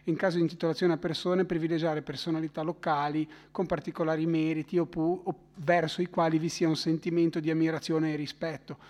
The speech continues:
Credo che ci fosse un forte rispetto, un forte sentimento mosso a quell'epoca, anche se non stiamo parlando di tanti anni fa, ma che è stato rievocato in maniera piuttosto forte e decisa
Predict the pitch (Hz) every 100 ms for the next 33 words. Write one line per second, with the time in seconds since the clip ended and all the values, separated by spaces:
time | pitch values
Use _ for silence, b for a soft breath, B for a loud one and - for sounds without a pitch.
0 | B - 175 156 135 147 143 - 156 -
1 | 147 - 175 156 139 147 135 - 151 156
2 | 143 170 160 131 - 156 160 160 160 147
3 | 139 147 165 127 - 139 B B B -
4 | 151 - 156 147 175 147 - 139 151 143
5 | - 156 139 - 151 139 147 156 160 143
6 | 135 151 143 156 185 180 151 151 B B
7 | B 190 165 156 175 165 165 156 151 -
8 | 151 - 151 156 160 147 156 - 165 147
9 | - 165 156 - 185 165 139 156 151 165
10 | - 170 147 156